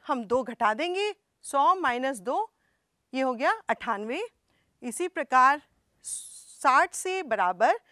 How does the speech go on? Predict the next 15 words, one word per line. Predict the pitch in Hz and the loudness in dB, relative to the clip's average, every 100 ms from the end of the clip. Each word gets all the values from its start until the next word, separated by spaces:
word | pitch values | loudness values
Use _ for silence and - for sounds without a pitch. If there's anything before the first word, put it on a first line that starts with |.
| _ _ | _ _
या | 269 311 | -2 2
अधिक, | 285 240 262 - _ _ _ _ - | 2 2 0 -6 _ _ _ _ -6
यहाँ | 220 220 | -4 -4
पे | 285 370 403 _ _ _ _ - | -4 -6 -8 _ _ _ _ -10
अट्ठानवे | 226 240 240 294 349 | -4 0 0 -2 -2
माइनस | 262 240 262 | -2 -2 -6
साठ | - 226 233 | -4 -4 -4
हो | 220 | -4
जाएगा | 214 196 190 | -4 -4 -4
नब्बे, | 185 180 185 392 480 _ _ _ _ - | -6 -6 -6 -8 -10 _ _ _ _ -4
और | 220 233 | 2 2
पैंसठ | 247 262 254 254 427 - | 2 0 0 0 -4 -2
के | 349 | -4
बराबर | 247 214 208 269 | 2 4 4 2
या | 311 | 0